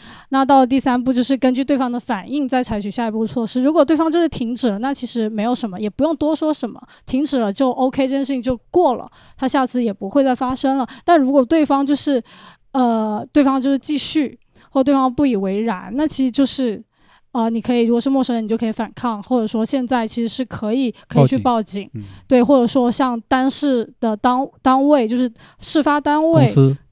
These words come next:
Speaker 1: 对，比如在地铁上，你就可以地铁检举。然后比如说，呃，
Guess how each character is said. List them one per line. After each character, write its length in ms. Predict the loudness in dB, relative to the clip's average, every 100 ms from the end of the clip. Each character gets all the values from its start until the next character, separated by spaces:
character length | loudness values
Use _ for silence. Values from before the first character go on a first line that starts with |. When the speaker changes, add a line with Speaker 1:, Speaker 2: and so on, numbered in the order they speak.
| _
Speaker 1:
对， 340 | -2 -2 -2 -10 _ _
比 100 | 2
如 80 | 4
在 160 | 2
地 160 | 2 0
铁 140 | 0
上， 160 | -2 -2
你 60 |
就 80 | 0
可 80 | -2
以 20 |
地 140 | -2 -4
铁 120 | -4
检 240 | -6 -10 -8
举。 260 | -8 -10 _ -20 -20 _
然 100 | -6
后 160 | -2 -2
比 140 | -2
如 120 | -2
说， 440 | -2 2 2 2 0
呃， 280 | -2 -2